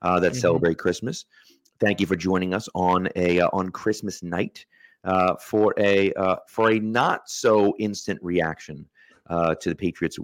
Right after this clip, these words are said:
Speaker 1: Christmas miracle win and, uh, a Christmas redemption. I like that for, for Chad Ryland. Uh, as always, this episode is brought to you by FanDuel, the official sports wagering partner of C L N S Media. Go to fanduel dot com slash Boston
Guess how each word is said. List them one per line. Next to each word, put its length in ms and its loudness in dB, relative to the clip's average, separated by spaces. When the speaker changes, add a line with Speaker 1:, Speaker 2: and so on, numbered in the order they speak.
Speaker 1:
Christmas 500 0
miracle 560 4
win 400 0
and, 400 4
uh, 180 4
a 60 0
Christmas 500 0
redemption. 560 -2
I 80 -2
like 160 0
that 220 0
for, 240 2
for 100 2
Chad 340 2
Ryland. 360 -2
Uh, 260 4
as 220 4
always, 260 6
this 140 -2
episode 320 2
is 60 -2
brought 240 2
to 80 -4
you 40 -2
by 200 4
FanDuel, 520 0
the 100 0
official 280 -6
sports 320 -6
wagering 260 0
partner 380 -2
of 320 0
C 360 -6
L 280 0
N 240 -8
S 240 -10
Media. 400 2
Go 80 2
to 60 4
fanduel 260 2
dot 160 4
com 360 0
slash 400 0
Boston 600 2